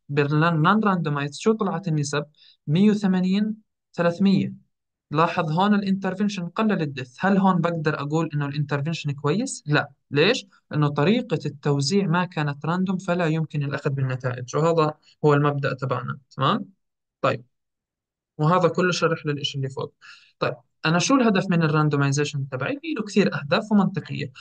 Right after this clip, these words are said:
أول وحدة أمنع أني بوتنشيال بايس. شو يعني أمنع أي بوتنشيال بايس؟ بايس معناها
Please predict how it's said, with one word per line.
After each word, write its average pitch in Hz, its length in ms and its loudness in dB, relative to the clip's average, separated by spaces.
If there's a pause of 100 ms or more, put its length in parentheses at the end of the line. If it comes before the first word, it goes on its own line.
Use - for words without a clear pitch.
(200)
أول 208 240 6
وحدة 180 340 0
أمنع 170 340 4
أني 165 180 0
بوتنشيال 202 800 -4
بايس. - 500 -4
شو - 120 -2
يعني 180 200 2
أمنع 165 220 2
أي 160 80 0
بوتنشيال 147 480 -4
بايس؟ 139 320 -2 (360)
بايس 196 380 2
معناها 170 400 2